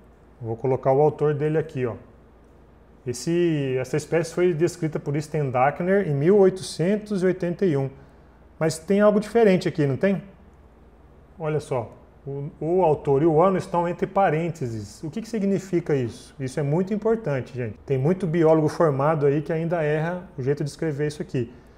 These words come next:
Não é todo autor que vai entre parênteses e não é todo autor que vai sem parênteses. Quando o autor está entre parênteses, significa que o gênero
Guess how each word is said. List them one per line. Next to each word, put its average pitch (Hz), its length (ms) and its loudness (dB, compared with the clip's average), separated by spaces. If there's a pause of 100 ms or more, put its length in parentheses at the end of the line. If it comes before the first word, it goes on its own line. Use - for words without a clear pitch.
(160)
Não 202 240 2
é 190 120 6
todo 185 420 4
autor 165 400 2
que 160 120 -4
vai 156 160 0
entre 151 200 -4
parênteses 151 880 -4
e 139 40 -8
não 139 220 -4
é 143 60 -2
todo 143 300 0
autor 139 240 -2
que 143 80 -8
vai 156 340 -2 (140)
sem - 260 -6
parênteses. 151 480 -4 (140)
Quando 208 360 6
o 180 160 4
autor 156 360 6
está 143 560 2
entre 202 260 2
parênteses, 143 640 2
significa 165 640 0
que 156 140 -4
o 139 80 2
gênero 214 640 0